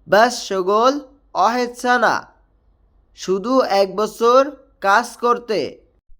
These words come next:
এক বছর পর এই বাক্যটির আরবি হবে অহেদ সানা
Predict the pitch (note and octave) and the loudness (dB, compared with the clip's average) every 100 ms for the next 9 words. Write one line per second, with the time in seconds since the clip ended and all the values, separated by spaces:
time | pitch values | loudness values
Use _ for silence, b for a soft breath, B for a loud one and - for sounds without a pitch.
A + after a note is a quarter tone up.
0 | - F3+ A3 G#3+ G3 G3+ - A3 A3+ B3+ | -14 -12 -12 -12 -14 -14 -12 -8 -6 -6
1 | C4+ D4 _ - G3+ A3+ B3+ C4 - _ | -8 -14 _ -2 2 2 0 -6 -18 _
2 | - F3 G3+ B3 B3 C4+ C4+ A#3 F3+ F#3 | -10 -8 -6 -8 -8 -12 -8 -2 0 -2
3 | A3 B3+ G#3 G3 G#3 B3 - _ _ - | -4 -6 -4 -4 -4 -8 -14 _ _ -6
4 | D#3 G3 A#3+ A#3+ - G#3+ F#3 F#3 G3+ B3+ | -2 -2 -2 -6 -4 -2 2 2 2 0